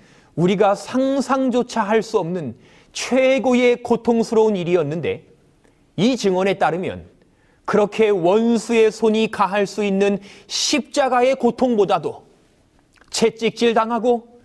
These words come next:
살점이 떨어져 나가고 매 맞고 십자가에 달려 심장이 터지는 그 고통보다도 그분을 더욱 고통스럽게 만드는 또 다른 일이 있었다는 것입니다.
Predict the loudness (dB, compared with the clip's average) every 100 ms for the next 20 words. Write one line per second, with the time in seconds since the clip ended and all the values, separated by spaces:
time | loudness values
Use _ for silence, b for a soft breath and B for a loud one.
0 | b b -14 -2 -2 2 0 2 2 0
1 | 2 0 0 0 -2 -6 -10 b b -2
2 | 2 4 2 0 0 2 2 0 B B
3 | -8 -2 -2 0 0 2 2 0 0 2
4 | 2 2 0 -6 -4 0 2 2 0 0
5 | -2 0 0 0 0 0 2 0 0 -2
6 | 0 0 0 -4 -8 -12 b b b b
7 | b b b b -10 -4 0 2 0 -2
8 | -12 -6 -2 -2 -2 -4 -2 -2 -2 -4
9 | -2 -2 -2 -2 -4 -4 -6 -8 b b
10 | b b b b _ -2 0 0 0 0
11 | -4 -6 -6 -4 -6 -6 -8 -10 -12 -12
12 | -16 -20